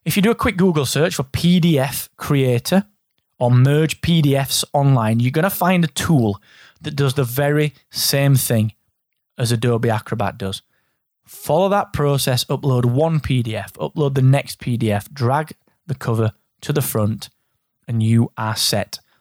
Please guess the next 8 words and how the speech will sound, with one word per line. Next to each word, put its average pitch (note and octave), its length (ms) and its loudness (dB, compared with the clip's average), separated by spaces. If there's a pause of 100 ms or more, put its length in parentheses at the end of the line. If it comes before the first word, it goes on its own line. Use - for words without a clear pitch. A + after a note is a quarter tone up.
(120)
Then A3 160 2
all G3 140 2
you C#3+ 120 2
do B2+ 280 2 (580)
is A#2 160 -2
make C#3+ 320 2
sure B2+ 300 0
that B2 220 -6